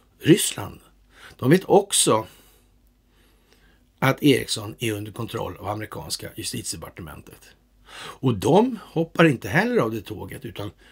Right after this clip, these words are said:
de kliver på mera Ericsson istället. Man skulle kunna säga att sannolikheten för att det här är någonting annat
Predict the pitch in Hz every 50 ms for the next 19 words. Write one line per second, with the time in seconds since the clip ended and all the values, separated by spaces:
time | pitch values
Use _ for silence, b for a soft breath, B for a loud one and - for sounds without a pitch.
0 | b b b - 101 95 - 147 185 220 226 226 208 202 185 135 156 214 254 262
1 | 254 233 214 143 123 120 - - - - - - - - 127 - 76 76 147 151
2 | - B B B B B B B B B B 123 127 - 165 180 202 196 208 202
3 | 196 185 196 165 135 131 131 123 120 - - - _ _ _ _ _ _ - -
4 | - - 190 185 175 160 156 160 160 156 196 196 214 208 - 208 180 202 185 170
5 | - 165 147 143 131 135 131 139 170 208 226 214 190 - - 101 110 - 160 120
6 | 101 98 113 165 175 113 - - - - -